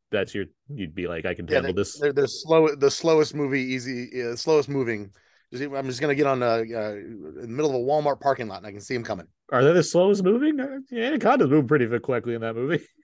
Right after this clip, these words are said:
Speaker 1: <laughs>
Speaker 2: I mean, compared to the other things, Cocaine Bear, I jumped on top of a, a ambulance, an eighties ambulance, so it was at least going forty miles an hour.
Speaker 1: <laughs> Right,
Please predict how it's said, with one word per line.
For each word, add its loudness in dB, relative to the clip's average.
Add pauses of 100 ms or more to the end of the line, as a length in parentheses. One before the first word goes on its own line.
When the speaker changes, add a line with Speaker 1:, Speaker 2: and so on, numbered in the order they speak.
(360)
Speaker 1:
<laughs> -20
Speaker 2:
I 6
mean, 4
compared 4
to 4
the 2
other 4
things, -4
Cocaine 2
Bear, 4 (100)
I 0
jumped -4
on 0
top -4
of -6
a, -2 (220)
a -12 (380)
ambulance, 2
an -4
eighties 2
ambulance, 0
so -4
it -2
was -8
at -6
least -2
going -4
forty -2
miles -2
an -6
hour. -8 (260)
Speaker 1:
<laughs> -12 (1120)
Right, -6